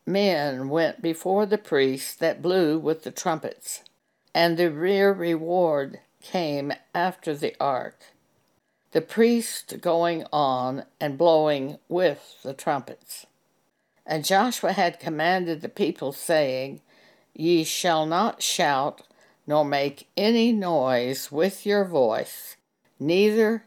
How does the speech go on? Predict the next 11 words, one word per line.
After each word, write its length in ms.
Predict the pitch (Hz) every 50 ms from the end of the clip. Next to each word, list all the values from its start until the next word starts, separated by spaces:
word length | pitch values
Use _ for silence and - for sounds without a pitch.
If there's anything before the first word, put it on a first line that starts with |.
| _ -
shall 400 | - - - 147 147 143 - - -
any 320 | 185 196 214 214 220 220
word 640 | 196 156 151 160 160 143 123 117 120 123 127 127 - _ _ _ _ _ _ _ _ _
proceed 800 | - 170 165 160 160 - - - 190 185 151 123 127 127 - 113 - - _ -
out 220 | 160 185 196 220
of 140 | 233 214 -
your 140 | 170 160 151
mouth 640 | 147 131 131 131 117 113 123 127 - - - - _ _ _ _ _ _ _ _ _ -
until 500 | 160 156 139 139 - - 185 180 180 160
the 200 | 147 - 165 147
day 580 | 147 175 190 202 208 202 175 135 143 151 147